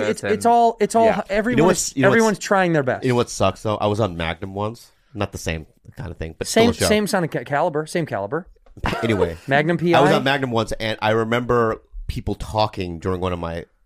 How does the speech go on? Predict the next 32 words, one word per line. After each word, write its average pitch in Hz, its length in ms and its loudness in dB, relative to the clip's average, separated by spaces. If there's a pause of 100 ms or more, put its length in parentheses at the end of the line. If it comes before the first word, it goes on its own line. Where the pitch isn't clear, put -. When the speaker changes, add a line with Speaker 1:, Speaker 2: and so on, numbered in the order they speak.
(100)
Speaker 3:
close-ups. - 760 -2
Speaker 1:
It's - 140 -10
hard. 262 320 2 (320)
Speaker 3:
And 117 340 2
I 110 140 2
just, 120 220 -6 (160)
I, 113 140 2
I, 123 120 0
wa-, 143 260 2
I 123 100 0
wanted 156 360 2
to 139 100 2
do 120 200 2
a 107 40 2
Christian 95 360 -10
Bale, 92 380 -2 (320)
Speaker 1:
<laughs> - 320 -20
Speaker 3:
right? 120 300 2
But 135 100 4
I'm 123 100 2
like, 123 260 0
I, 113 140 0 (280)
I'll 107 120 2
get 113 140 0
fired. 92 540 -2
There's 95 180 -4
no, 98 200 0
I 101 120 0
don't 104 180 0
have 175 200 -6
the 101 60 -6
power 95 680 -4